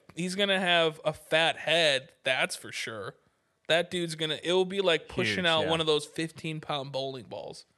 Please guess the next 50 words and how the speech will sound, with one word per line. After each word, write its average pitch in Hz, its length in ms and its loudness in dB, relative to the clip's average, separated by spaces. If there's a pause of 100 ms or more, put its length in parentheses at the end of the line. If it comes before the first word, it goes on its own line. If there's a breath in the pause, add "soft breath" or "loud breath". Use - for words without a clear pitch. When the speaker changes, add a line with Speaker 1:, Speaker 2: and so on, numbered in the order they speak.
(440 soft breath)
Speaker 1:
out 151 200 2
of 147 120 2
a 147 40 0
head. 147 160 0
I 170 120 4
was 220 180 4
like 196 140 6
a, 175 160 0 (560 loud breath)
I 196 80 6
was 311 100 6
a 277 60 -2
small 180 280 4
baby. 151 220 6
I 151 60 4
was 160 100 0
six - 240 -6
pounds, 170 280 -4
fifteen 156 280 -6
ounces, 139 380 -6
but 143 160 -6
I 139 80 -2
was 139 120 -6
also 160 640 -4 (640)
about 135 500 -2
six - 400 -10
weeks 143 220 -10
premature. - 680 -12 (1200)
So 139 320 -2
I 202 100 0
probably 165 240 4
would've 143 140 0
Speaker 2:
You - 60 -8
Speaker 1:
come 139 120 -4
Speaker 2:
weren't 139 100 0
Speaker 1:
out, 139 120 0
like, 139 120 2
Speaker 2:
fully 110 140 -2
cooked 127 200 -4
Speaker 1:
twelve 147 200 2
Speaker 2:
then. - 80 -10
Speaker 1:
pounds, 135 460 -6
dude. 127 280 -14 (440 loud breath)
Like 147 120 -6
a 147 80 -2
big 147 200 0
old 139 200 -6
turkey, 139 480 -8
dude, 123 260 -10
for - 120 -16
Thanksgiving. 127 800 -10